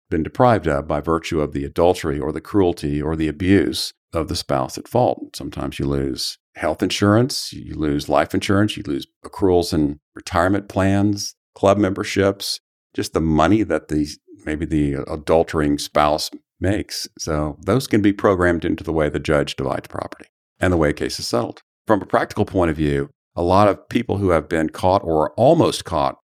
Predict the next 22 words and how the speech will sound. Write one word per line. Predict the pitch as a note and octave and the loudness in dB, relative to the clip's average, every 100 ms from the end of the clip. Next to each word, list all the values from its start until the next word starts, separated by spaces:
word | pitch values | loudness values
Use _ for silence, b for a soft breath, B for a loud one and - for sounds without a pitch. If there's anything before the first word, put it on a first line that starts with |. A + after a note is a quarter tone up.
| - | -4
committing | F#2+ D2+ F#2+ A2 | -2 0 0 0
adultery, | G2+ G#2+ A#2 A#2 - | 2 2 0 -2 -4
they | F2 G2+ | 0 4
don't | C3 C#3 | 4 4
want | F#2 F#2 | 2 2
to | - - | 0 -4
have | G2+ E2+ | -4 0
that | E2+ | 0
exposed, | D#2 - - D2+ E2+ G#2 - | 0 -4 -4 -2 0 -4 -4
so | - F2 | -4 -2
they'll | F2 D#2+ | 0 -2
favorably | - F#2 E2+ D#2+ D#2 | 0 2 2 2 -2
settle | - F2 E2+ D#2+ - | -2 2 2 0 -4
just | - - | -12 -10
to | |
keep | - F2 | -8 -8
from | E2+ E2 | -4 -2
having | D#3+ C#2 | -2 -2
to | |
answer | - D2+ C#2+ | -4 -6 -6
any | C2 - | -6 -6
questions. | D2+ C#2+ - - - | -4 -4 -6 -10 -14